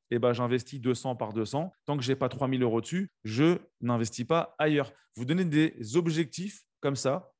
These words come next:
réguliers et en diversifiant. Après, il faut diversifier sur deux ou trois investissements. Ça suffit, les amis.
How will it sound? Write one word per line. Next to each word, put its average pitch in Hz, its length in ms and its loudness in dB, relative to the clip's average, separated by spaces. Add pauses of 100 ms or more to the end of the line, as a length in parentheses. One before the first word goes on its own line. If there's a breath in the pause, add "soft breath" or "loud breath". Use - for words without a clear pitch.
réguliers 143 640 0
et 156 260 4
en 127 120 0
diversifiant. 123 680 -4
Après, 127 280 2
il 165 40 2
faut 127 160 2
diversifier 113 640 -2
sur 117 400 -6
deux 110 380 0
ou 120 100 -2
trois 117 420 -4 (420 soft breath)
investissements. 110 680 -4 (460)
Ça 107 200 -2
suffit, 127 480 -6 (120)
les 101 160 -2
amis. 107 260 -4